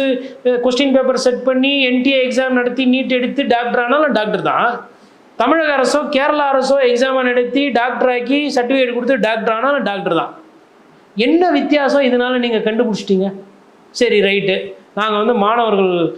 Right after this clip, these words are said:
அதிகமா ஃபீஸ் வாங்குறாங்க, லஞ்சத்தை ஒழிக்கணும், எல்லா மாணவர்களும்,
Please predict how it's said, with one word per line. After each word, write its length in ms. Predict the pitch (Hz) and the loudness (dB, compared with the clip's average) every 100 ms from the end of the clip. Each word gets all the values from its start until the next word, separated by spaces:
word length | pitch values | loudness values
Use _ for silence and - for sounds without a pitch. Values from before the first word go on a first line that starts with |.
| - - 180 | -12 -4 -2
அதிகமா 420 | 180 208 214 220 202 | 0 0 2 0 -2
ஃபீஸ் 240 | 214 202 | -2 0
வாங்குறாங்க, 460 | 208 196 196 202 226 262 220 | 0 0 -2 0 0 0 0
லஞ்சத்தை 420 | 190 202 214 214 | 0 0 0 0
ஒழிக்கணும், 520 | 190 190 196 220 269 262 - - | 2 2 0 0 0 -4 -8 -4
எல்லா 200 | 180 226 | -2 0
மாணவர்களும், 420 | 220 226 226 - | -2 -2 -6 -10